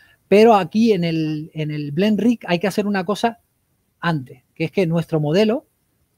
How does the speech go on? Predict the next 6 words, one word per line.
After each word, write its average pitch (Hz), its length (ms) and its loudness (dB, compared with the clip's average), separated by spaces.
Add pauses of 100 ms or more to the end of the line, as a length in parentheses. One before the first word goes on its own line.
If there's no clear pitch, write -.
(140)
este, 202 460 -6 (720)
eh, 156 680 -6
no 175 220 0
tiene 202 240 2
la 190 120 6
forma, 214 480 4